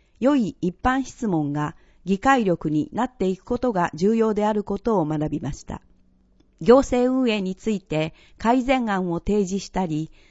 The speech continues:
政策課題を提起することで、政策提案機能を果たすことができると、議員一人一人が理解と納得をして講演を終了しました。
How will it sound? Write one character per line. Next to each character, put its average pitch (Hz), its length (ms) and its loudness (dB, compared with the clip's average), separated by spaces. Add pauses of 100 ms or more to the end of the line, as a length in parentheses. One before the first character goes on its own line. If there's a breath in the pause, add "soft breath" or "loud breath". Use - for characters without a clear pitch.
(120)
政 262 280 4
策 - 240 -4
課 262 140 -2
題 247 220 2
を 196 120 0
提 240 240 0
起 240 160 -6
す - 120 -8
る 180 100 -2
こ 175 140 -6
と 175 140 0
で、 156 240 -2 (240 soft breath)
政 269 320 4
策 - 260 -4
提 254 260 2
案 247 180 -2
機 - 180 -2
能 160 320 4
を 147 120 -2
果 170 140 -4
た 254 120 0
す - 100 -8
こ 180 140 -2
と 214 120 0
が 185 140 2
で 147 100 -2
き - 140 -4
る 151 100 0
と、 143 260 -4 (440)
議 185 120 0
員 175 380 0
一 - 240 0
人 294 120 2
一 277 180 0
人 196 180 0
が 151 220 -2 (260 soft breath)
理 226 120 -2
解 180 260 2
と 156 280 0
納 175 160 0
得 247 360 -2
を 240 80 4
し - 180 -6
て 202 300 -2
講 190 220 4
演 165 200 2
を 151 80 -2
終 156 240 -4
了 147 140 -2
し 151 140 -10
ま 156 100 -6
し - 100 -14
た。 - 160 -8